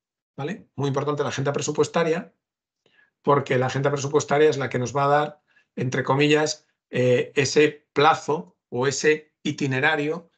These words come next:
de cómo tenemos que, eh, de cómo tenemos que hacer este proceso de gestión presupuestaria, ¿vale? Bien,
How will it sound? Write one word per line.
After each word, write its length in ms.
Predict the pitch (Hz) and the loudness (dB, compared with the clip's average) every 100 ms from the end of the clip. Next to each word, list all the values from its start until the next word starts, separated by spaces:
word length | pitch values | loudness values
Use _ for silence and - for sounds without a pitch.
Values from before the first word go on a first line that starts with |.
| - | -8
de 160 | 139 | -6
cómo 240 | 131 135 139 | -4 -4 -4
tenemos 420 | 135 139 147 - | -6 -4 -6 -6
que, 360 | - 147 151 - _ - | 0 0 0 -12 _ -10
eh, 840 | 135 127 120 117 113 113 113 127 127 | -4 -4 -2 -2 -2 -2 -6 -8 -6
de 140 | 117 | -4
cómo 160 | 135 139 | -2 -2
tenemos 240 | 135 135 | -2 -2
que 80 | 127 | -4
hacer 160 | 139 | -4
este 180 | 127 - | -4 -4
proceso 380 | - 147 123 - | -4 -6 -6 -8
de 60 | 120 | -8
gestión 300 | 110 - 113 | -8 -8 -10
presupuestaria, 640 | 104 123 - - - - _ | -10 -12 -14 -14 -20 -20 _
¿vale? 240 | - 147 - _ _ _ _ _ _ _ _ _ _ _ _ _ | -10 -10 -12 _ _ _ _ _ _ _ _ _ _ _ _ _
Bien, 220 | 135 110 | 0 0